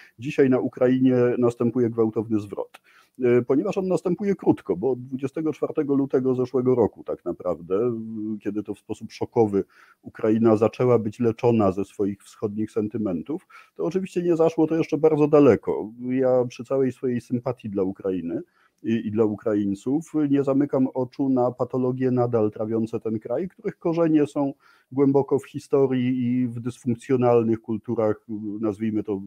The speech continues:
w cudzysłowie ogólnie turańskich. Ale ten proces postępuje. Ten proces, y, to co też ginie trochę w nawale tych informacji z frontu, przesunięć o pięćdziesiąt kilometrów w tę czy we w tę linii frontu, ataków lotniczych,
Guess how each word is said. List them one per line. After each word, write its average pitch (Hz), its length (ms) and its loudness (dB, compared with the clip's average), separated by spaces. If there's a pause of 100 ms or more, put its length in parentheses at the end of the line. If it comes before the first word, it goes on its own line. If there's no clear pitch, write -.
(180)
w - 40 -20
cudzysłowie 101 680 -4 (100)
ogólnie 101 460 -2
turańskich. 95 720 -6 (280)
Ale 117 160 6
ten 131 180 2
proces 143 320 -2
postępuje. 120 580 -4 (440)
Ten 113 180 0
proces, 127 560 0
y, 117 520 4
to 131 160 0
co 123 240 -4
też 123 240 -2
ginie 123 380 2
trochę 104 360 0
w 104 140 -6
nawale 110 380 2
tych 104 180 -10
informacji 113 540 -4
z 110 40 -10
frontu, 113 720 0
przesunięć 107 600 -2
o 95 60 -4
pięćdziesiąt 101 640 -4 (320)
kilometrów 113 760 0 (220)
w - 60 -20
tę 110 160 0
czy 113 140 -4
we 110 200 2
w - 80 -14
tę 110 140 -4
linii 110 280 0
frontu, 110 760 0 (140)
ataków 104 400 -6
lotniczych, 123 540 -6